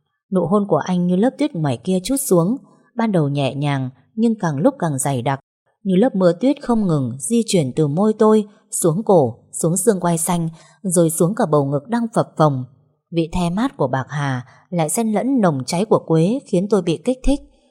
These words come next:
túm lấy hai vai anh cắn chặt môi để không phát ra âm thanh gợi tình trong cổ họng.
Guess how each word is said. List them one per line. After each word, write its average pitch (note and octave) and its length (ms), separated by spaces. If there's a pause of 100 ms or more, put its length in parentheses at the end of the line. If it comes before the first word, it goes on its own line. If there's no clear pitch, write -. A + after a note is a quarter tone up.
(140)
túm F3 140
lấy F3+ 180
hai G3+ 240
vai E3+ 200
anh E3 200
cắn F3 300
chặt - 220
môi G#3+ 300 (240)
để D3 120
không A3+ 240
phát C#4+ 140
ra - 140
âm A3+ 220
thanh A3+ 240
gợi E3 280
tình C#3 200
trong F3+ 200
cổ D#3+ 180
họng. B2 240